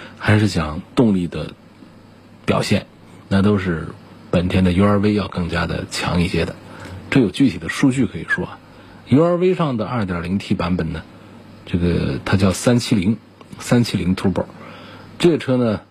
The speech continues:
它有七秒多钟的提速成绩，但是到了这个X三上呢，有将近九秒钟的提速成绩，这是第一个。第二个呢，从后排的舒适度来看，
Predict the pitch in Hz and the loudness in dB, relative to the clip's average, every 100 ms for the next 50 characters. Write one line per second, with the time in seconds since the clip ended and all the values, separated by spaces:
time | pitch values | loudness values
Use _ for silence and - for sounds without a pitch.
0 | _ _ _ _ - - - 123 127 101 | _ _ _ _ -20 -20 -4 2 2 2
1 | 85 - - 170 160 87 85 85 92 87 | -2 -6 -2 2 2 0 -4 0 2 2
2 | - - 87 98 - - 87 85 - - | -2 -4 0 0 -2 -4 -6 -8 -10 -20
3 | - - - - - - 113 104 104 110 | -18 -20 -20 -18 -20 -2 2 2 2 2
4 | 104 92 85 90 90 - 113 131 123 107 | 2 0 -2 -4 -2 0 2 2 4 0
5 | 87 82 85 - 113 117 95 90 104 135 | 0 -4 -8 0 4 4 2 2 4 2
6 | 90 85 78 - 87 90 - - - - | -2 -8 -8 -6 -4 -4 -4 -8 -12 -16
7 | - - - - - - - 110 90 85 | -16 -20 -20 -20 -20 -18 0 2 2 2
8 | 101 104 98 - - - - - - 160 | 4 4 0 -6 -20 -20 -20 -20 0 2
9 | 165 131 113 95 87 - 110 117 - 175 | 4 2 0 -2 -4 -2 0 0 2 2
10 | 95 - 90 101 92 - - 147 - 117 | 2 -6 -4 -2 -2 -2 2 2 2 0
11 | 120 82 82 - 87 | 0 -2 -8 -8 -8